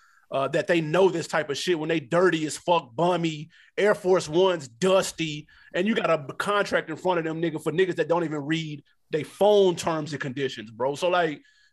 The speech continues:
you can't, you can't expect people to understand that. Two, he was taking up for Mace saying that there's no such thing as a bad deal.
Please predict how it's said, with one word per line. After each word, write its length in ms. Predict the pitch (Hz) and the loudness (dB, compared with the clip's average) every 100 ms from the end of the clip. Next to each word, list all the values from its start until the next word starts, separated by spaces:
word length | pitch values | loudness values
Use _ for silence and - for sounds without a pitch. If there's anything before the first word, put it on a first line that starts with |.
| - | -6
you 180 | 196 | -4
can't, 340 | 240 240 185 175 | 0 2 2 0
you 80 | 208 | -2
can't 200 | 208 165 | -2 -2
expect 340 | - 202 190 | -2 -2 -2
people 160 | 180 151 | -4 -4
to 60 | |
understand 500 | 135 127 - 147 139 | -2 -4 -6 -4 -4
that. 160 | 123 101 _ _ - | -4 -8 _ _ -6
Two, 460 | 311 330 277 214 - _ - | 0 0 0 -4 -10 _ -4
he 200 | 226 311 | -2 0
was 160 | 269 | -2
taking 360 | - 208 190 180 | -2 -4 -2 0
up 160 | 208 | 0
for 100 | 185 | -2
Mace 360 | 156 196 247 220 | -2 -2 -2 -4
saying 220 | 180 180 | -4 -2
that 100 | 170 | -2
there's 160 | 175 156 | -2 -2
no 140 | 175 | -2
such 220 | 180 170 | 0 -4
thing 200 | - 190 | -2 -2
as 140 | 165 143 | -2 -2
a 100 | 151 | -4
bad 400 | 123 135 135 120 | -2 -2 -2 -4
deal. 380 | 175 156 78 | -6 -4 -6